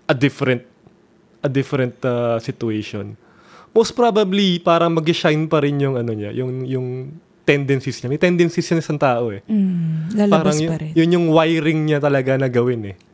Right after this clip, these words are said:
Speaker 2: Mm.
Speaker 1: Of course, magiging, malaki magiging epekto nung, nung, nung environment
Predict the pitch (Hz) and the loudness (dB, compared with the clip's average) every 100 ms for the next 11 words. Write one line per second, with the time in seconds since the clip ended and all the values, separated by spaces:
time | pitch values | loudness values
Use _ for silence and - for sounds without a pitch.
0 | _ _ 196 175 175 170 160 139 139 139 | _ _ 0 2 0 2 2 2 -2 -2
1 | 147 160 160 170 165 143 156 156 147 165 | 0 0 -2 0 0 2 0 0 0 -2
2 | 156 147 - 151 143 143 143 143 143 143 | -2 -2 0 -2 0 -2 -2 -4 -4 -4
3 | 143 135 - - - - - _ - 147 | -4 -6 -12 -20 -20 -20 -20 _ -4 0
4 | 139 139 139 139 139 139 - 196 349 294 | 0 0 -2 -4 -4 -8 -12 -20 -18 -18
5 | 277 233 170 147 151 143 127 127 143 151 | -18 -12 -4 -2 0 0 2 2 0 0
6 | 113 104 | -4 -6